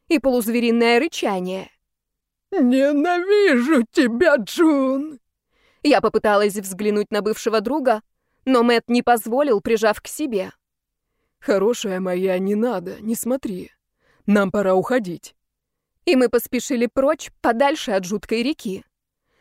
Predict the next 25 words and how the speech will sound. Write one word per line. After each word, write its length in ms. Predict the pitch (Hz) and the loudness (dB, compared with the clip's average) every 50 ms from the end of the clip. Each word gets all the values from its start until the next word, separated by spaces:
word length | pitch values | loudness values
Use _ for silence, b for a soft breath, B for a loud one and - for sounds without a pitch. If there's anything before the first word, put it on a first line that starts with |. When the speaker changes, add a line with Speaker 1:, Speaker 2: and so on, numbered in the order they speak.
| _ _ _ _ | _ _ _ _
Speaker 1:
Разбежавшись 640 | - 254 254 233 220 254 240 320 392 - - 240 - - | 0 0 0 0 -2 -4 -2 -2 -2 -2 -4 -8 -8 -6
хорошенько, 540 | - 226 220 220 - - 226 226 - - | -4 -4 -4 -2 -2 -2 -2 -2 0 0
я 180 | 226 226 240 233 | 0 2 2 0
сумела 460 | 233 - 269 269 285 330 339 269 196 | 0 0 -2 0 0 0 0 0 0
бы 120 | 170 185 180 | 0 -2 -2
перепрыгнуть 560 | - - 226 - - - 208 196 202 202 202 - | -2 -2 -2 -2 -4 -4 -4 -4 -4 -4 -4 -4
через 260 | - 220 196 214 196 | -4 -4 -4 -2 0
разлом, 520 | 214 214 214 208 247 262 294 294 285 285 _ _ _ _ _ _ _ | 0 0 0 0 0 0 2 0 0 -4 _ _ _ _ _ _ _
но 160 | - 359 254 233 | 0 2 4 4
это 160 | 233 - 262 | 2 2 0
не 140 | 262 320 392 | 0 0 -2
точно. 540 | - 254 190 175 - - 214 190 208 226 - _ _ _ _ _ _ _ _ _ _ _ _ | -2 -2 -4 -4 -4 -8 -10 -10 -12 -14 -20 _ _ _ _ _ _ _ _ _ _ _ _
В 100 | _ - | _ -12
чём 240 | - - 330 294 262 | -6 -2 0 0 0
и 60 | 254 | 0
призналась, 680 | - 247 254 240 240 247 247 240 247 254 262 - - - _ - | 0 -2 -2 -2 0 0 2 2 2 0 0 -2 -8 -14 _ -8
боюсь, 420 | 269 269 285 285 254 240 254 - | -6 -4 -2 -2 -2 -4 -6 -8
что 200 | - - 302 247 | -8 -8 -6 -6
испугаюсь 600 | 262 - - - 277 240 269 311 311 247 226 - | -6 -6 -6 -6 -2 0 2 2 2 0 -2 -4
и 40 | 247 | -8
свалюсь 360 | - 233 240 247 254 262 - | -4 -2 -2 -2 -2 -4 -6
в 120 | - - - | -10 -8 -4
пропасть. 560 | - 403 320 254 - 214 202 - - - - _ _ _ _ _ _ _ _ _ _ _ _ _ _ _ _ _ _ - | 0 0 0 0 0 -2 -6 -8 -10 -20 -20 _ _ _ _ _ _ _ _ _ _ _ _ _ _ _ _ _ _ -2
Speaker 2:
"Не 240 | 220 208 196 196 | -2 0 0 -2
бойся, 560 | 185 170 190 233 254 233 190 - - 190 170 | -2 -2 -2 0 0 0 0 -2 -6 -8 -8